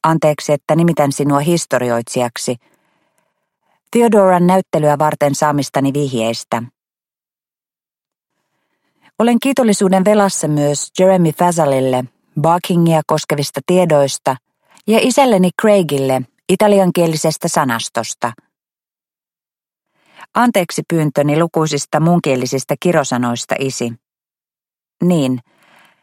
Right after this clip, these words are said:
ja filmiagenttiani Mark Casarottoa pitää myös kiittää,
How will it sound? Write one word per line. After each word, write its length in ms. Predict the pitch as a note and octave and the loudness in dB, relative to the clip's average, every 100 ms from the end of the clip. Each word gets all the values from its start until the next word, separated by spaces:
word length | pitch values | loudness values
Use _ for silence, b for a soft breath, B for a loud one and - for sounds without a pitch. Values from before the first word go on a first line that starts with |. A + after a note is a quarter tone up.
| b F3+ | b -2
ja 100 | E3+ | 0
filmiagenttiani 1080 | A#3 A3 F#3 F3+ F3 E3 - E3 D#3 D#3 | 2 4 4 2 0 -2 -4 0 2 2
Mark 300 | D#3+ F3+ F#3+ - - | 2 2 0 -2 -4
Casarottoa 840 | D#3 D#3 D#3 F3 - - B2+ B2 B2 - _ _ - | -2 0 0 -2 -6 -6 -2 -2 -6 -14 _ _ -6
pitää 260 | C#3+ C#3+ | -2 0
myös 280 | D3 D#3 - - | 0 0 -4 -6
kiittää, 540 | D#3+ C3+ _ - B2 | -4 -4 _ -6 -4